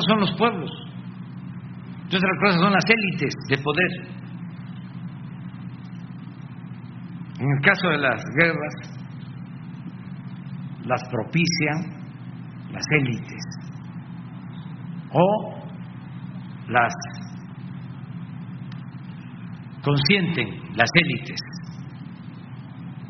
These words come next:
Y a veces hasta intereses creados. Pero eso no tiene que ver con el pueblo. El pueblo no quiere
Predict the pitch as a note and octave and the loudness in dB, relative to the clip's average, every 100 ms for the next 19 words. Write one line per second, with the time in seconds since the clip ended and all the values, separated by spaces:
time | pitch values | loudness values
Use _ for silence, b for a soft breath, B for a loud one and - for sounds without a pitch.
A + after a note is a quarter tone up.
0 | - - - - - - - - - - | -10 -10 -10 -10 -10 -10 -10 -10 -10 -10
1 | - - - - - - - - - - | -10 -10 -8 -10 -10 -8 -8 -10 -10 -10
2 | - - - - - - - - - - | -10 -10 -10 -10 -10 -10 -10 -10 -10 -10
3 | - - G2+ A#2 E3 E3+ C3+ B2 - - | -10 -4 0 6 6 4 2 2 0 -2
4 | G2+ F2+ - - - - - C3 B2 C#3+ | -4 -4 -8 -10 -10 -10 -4 0 4 6
5 | D#3+ D#3+ C#3 - - C3+ C3 G#2 - - | 6 6 2 2 6 8 8 4 -2 -8
6 | - - - - - - - - - - | -10 -10 -12 -12 -12 -12 -10 -10 -10 -10
7 | - - - - - - - - - A2+ | -10 -10 -12 -12 -12 -10 -10 -10 -6 -2
8 | A#2 A2 - - - - - - - - | 0 0 -4 -8 -10 -8 -10 -10 -8 -2
9 | D3 F#3 F3+ F#3+ F#3 D#3 F3+ E3 D#3 C3 | 4 6 8 8 8 8 6 6 6 6
10 | D#3+ F#3 C3+ F#2 - - - - - F#3 | 6 6 6 0 -4 -10 -10 -10 4 6
11 | G3+ F#3 F3+ F#3+ F3 G#3 G3+ D3+ - - | 8 8 8 6 4 4 4 2 -2 -8